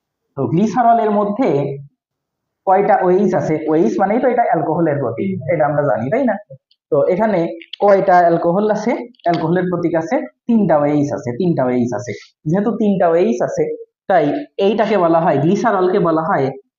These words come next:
ট্রাইহাইড্রিক অ্যালকোহল। ট্রাইহাইড্রিক, হাইড্রো মানে হলো পানি, আর ট্রাই মানে তিনটা। তাহলে গ্লিসারলে তিনটা ওএইচ আছে জন্যে এটাকে ট্রাইহাইড্রিক অ্যালকোহল বলা হয়।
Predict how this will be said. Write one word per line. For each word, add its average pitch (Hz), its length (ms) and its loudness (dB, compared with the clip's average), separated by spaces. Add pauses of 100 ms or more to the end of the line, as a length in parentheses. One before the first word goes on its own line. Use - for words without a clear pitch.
(140)
ট্রাইহাইড্রিক 180 840 2
অ্যালকোহল। 110 440 -4 (1400)
ট্রাইহাইড্রিক, 160 800 2 (340)
হাইড্রো 190 340 2
মানে 214 180 0
হলো 233 220 2
পানি, 151 200 0 (1300)
আর 165 160 0
ট্রাই 160 260 0
মানে 170 180 0 (760)
তিনটা। 131 300 0 (420)
তাহলে 123 220 2 (340)
গ্লিসারলে 208 560 2 (260)
তিনটা 202 380 0
ওএইচ 202 340 2
আছে 226 220 -2
জন্যে 202 240 2 (340)
এটাকে 165 300 0 (420)
ট্রাইহাইড্রিক 170 720 0
অ্যালকোহল 123 460 0
বলা 90 200 -2
হয়। - 120 -6